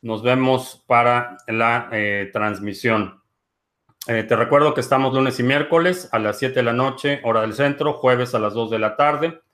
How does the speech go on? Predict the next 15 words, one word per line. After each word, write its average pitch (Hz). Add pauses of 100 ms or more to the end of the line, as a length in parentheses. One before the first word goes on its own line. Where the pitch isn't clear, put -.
(420)
Eh, 107
puedes, 120
eh, 101 (340)
suscribirte 123
al 151
canal 151
para 131
que -
recibas 117
una 123
notificación 117
cuando 110
publiquemos 107
nuevos 117
videos. 147